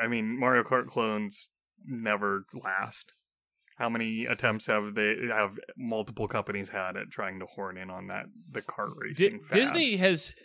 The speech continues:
Speaker 2: historically done better at kart racing games than other companies. Um, there was a, there was a Mickey Mouse Speedway one that was supposed to be pretty good, and there was a Toy Story racing game that was also supposed to be pretty good. Uh, both PlayStation exclusives, I believe, back in the, uh,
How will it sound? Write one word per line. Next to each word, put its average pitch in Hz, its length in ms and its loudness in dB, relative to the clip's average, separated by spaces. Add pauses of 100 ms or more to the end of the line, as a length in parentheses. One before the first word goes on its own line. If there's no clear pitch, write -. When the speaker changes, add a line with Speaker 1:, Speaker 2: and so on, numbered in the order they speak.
Speaker 2:
historically 175 720 2
done 143 300 4
better 135 340 4
at 131 200 0
kart 139 300 2
racing 127 380 0
games 135 380 0
than 123 120 -2
other 117 240 0
companies. 131 720 -4
Um, 110 360 -2
there 131 120 2
was 131 140 0
a, 131 80 0
there 135 200 0
was 135 140 2
a 131 60 0
Mickey 151 260 2
Mouse 139 460 0
Speedway 143 560 0
one 160 260 0
that 165 80 0
was 147 160 -2
supposed 160 240 0
to - 40 -12
be 156 80 2
pretty 165 200 0
good, 156 300 4 (440)
and 135 220 4
there 135 80 4
was 131 100 2
a 139 60 2
Toy 214 260 0
Story 110 480 0
racing 117 380 -4
game 107 360 -2
that 120 100 -4
was 117 100 -4
also 196 280 2
supposed 110 360 -6
to 110 60 -6
be - 20 -10
pretty 110 220 -6
good. 110 300 -4 (340)
Uh, 113 120 2
both 135 300 2
PlayStation 120 680 0
exclusives, 113 540 -6
I 104 140 -2
believe, 107 500 -8
back 110 220 4
in 110 100 -4
the, 107 220 0
uh, 101 180 0